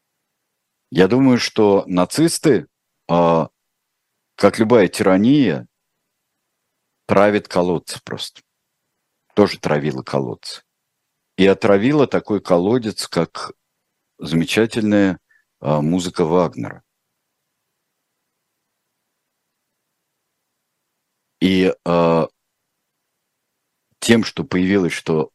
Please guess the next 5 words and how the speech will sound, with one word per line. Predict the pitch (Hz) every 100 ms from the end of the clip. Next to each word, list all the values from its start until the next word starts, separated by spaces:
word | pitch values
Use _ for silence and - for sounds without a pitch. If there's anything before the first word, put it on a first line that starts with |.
| _ -
Вагнер | - 76 - 76 71 - _ _ -
антисемит | 82 80 - 80 - 90 90 82 - _ _ _ _ _ _ _ -
и | 87 87 71 _ _
предвестник | 85 82 82 85 76 - 69
Холокоста, | - 69 73 - 131 - -